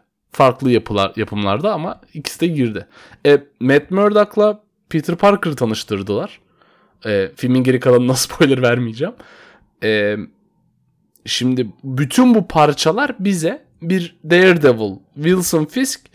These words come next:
ve Spider-Man'in dahil olduğu bir savaşa doğru götürüyor.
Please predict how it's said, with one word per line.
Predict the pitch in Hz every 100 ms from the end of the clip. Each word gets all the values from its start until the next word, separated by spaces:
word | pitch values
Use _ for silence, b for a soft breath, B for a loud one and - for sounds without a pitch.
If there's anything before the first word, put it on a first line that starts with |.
| _ _ 202
ve | 202
Spider-Man'in | - 220 220 180 156 139 135 147
dahil | 185 190 151
olduğu | 147 196 226
bir | 220 208 - b b b b b _ -
savaşa | - 175 170 175 214
doğru | 165 135 113
götürüyor. | 104 - 101 92